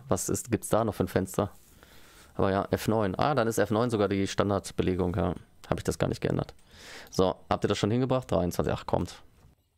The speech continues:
Oh, der Klempner. Was machst du Schönes, Klempner? Was kannst du eigentlich noch so? Legendary Miner, ja, okay, das sind viele.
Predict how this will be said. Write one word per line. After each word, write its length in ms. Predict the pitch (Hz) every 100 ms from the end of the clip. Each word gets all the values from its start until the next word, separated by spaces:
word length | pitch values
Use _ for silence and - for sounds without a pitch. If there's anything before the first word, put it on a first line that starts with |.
| _ _ _ - - -
Oh, 80 | 123
der 100 | 92
Klempner. 360 | 120 - 104
Was 120 | 104
machst 200 | 117 113
du 40 | -
Schönes, 300 | - 104 -
Klempner? 380 | - - 117 - - - - - - - - - - -
Was 120 | -
kannst 260 | 160 165
du 40 | -
eigentlich 180 | 87 92
noch 100 | 98
so? 240 | - 107 - - - - - - -
Legendary 640 | 135 185 - 147 123 113
Miner, 280 | 107 95 92
ja, 100 | 90
okay, 160 | 92 95
das 140 | 95
sind 120 | -
viele. 340 | - 113 117